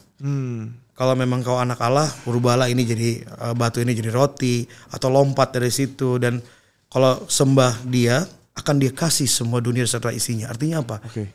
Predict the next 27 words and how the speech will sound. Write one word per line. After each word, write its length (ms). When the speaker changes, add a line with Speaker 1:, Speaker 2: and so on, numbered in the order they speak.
Speaker 2:
Kekayaan, 640
kejayaan 480
akan 200
dikasih. 360
Speaker 1:
Oke. 360
Speaker 2:
Jadi 140
pertanyaannya 400
adalah, 200
apakah 360
berkat 380
itu 240
tentang 320
materi 340
selalu 520
semuanya 500
hanya 180
datang 140
dari 140
Tuhan? 340
Enggak 220
juga. 280
Speaker 1:
Hmm, 380
Speaker 2:
Bisa 180
Speaker 1:
benar. 100
Speaker 2:
dari 140
yang 160
jahat. 240